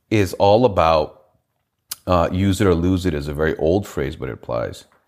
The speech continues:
If it's reaching out, looking for an electrical signal to come by and trigger it, release, shower it with some chemicals. After a while, if it's not bathed in what it wants,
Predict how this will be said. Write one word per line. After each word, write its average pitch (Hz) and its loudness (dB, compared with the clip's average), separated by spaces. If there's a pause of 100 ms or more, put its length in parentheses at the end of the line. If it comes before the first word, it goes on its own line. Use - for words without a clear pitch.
(600)
If 87 -2
it's 90 -6
reaching 113 2
out, 92 2 (580)
looking 95 0
for 95 2
an 90 4
electrical 90 0
signal 85 -2
to - -18
come 85 -4
by 82 4
and 80 -4
trigger 82 -6
it, 67 -10 (280)
release, 80 -8
shower 80 -2
it 78 -4
with 78 -6
some 65 -12
chemicals. 78 -10 (400)
After - 0
a 104 4
while, 101 6
if 85 -2
it's - -12
not 82 -2
bathed 82 -2
in 78 -8
what 73 -6
it 67 -6
wants, 101 -4